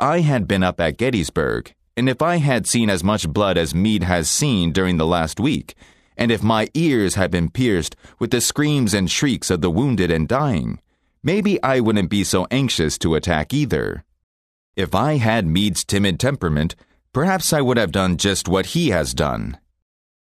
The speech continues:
Anyhow, it is water under the bridge now. If I send this letter, it will relieve my feelings, but it will make Meade try to justify himself.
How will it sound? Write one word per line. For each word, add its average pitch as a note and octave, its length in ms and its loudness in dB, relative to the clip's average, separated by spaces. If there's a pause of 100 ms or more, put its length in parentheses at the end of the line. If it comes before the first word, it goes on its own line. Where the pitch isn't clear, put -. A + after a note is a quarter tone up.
Anyhow, E2+ 680 0 (160)
it A#2 120 0
is A#2+ 160 2
water D#3+ 480 0
under A#2 220 0
the B2 140 0
bridge E2 340 0
now. A#1 400 -4 (600)
If F#2+ 180 -2
I G2+ 160 2
send F3 340 0
this F#2 160 0
letter, E2+ 480 -2 (280)
it G#2+ 80 -2
will G#2+ 200 2
relieve A#2+ 440 0
my G#2+ 180 0
feelings, D2+ 580 -2 (200)
but F#2+ 120 0
it G2 60 2
will F2+ 160 2
make G2+ 320 0
Meade A#2 320 0
try G2+ 160 0
to E2+ 140 0
justify E2+ 580 -2
himself. F2 760 -4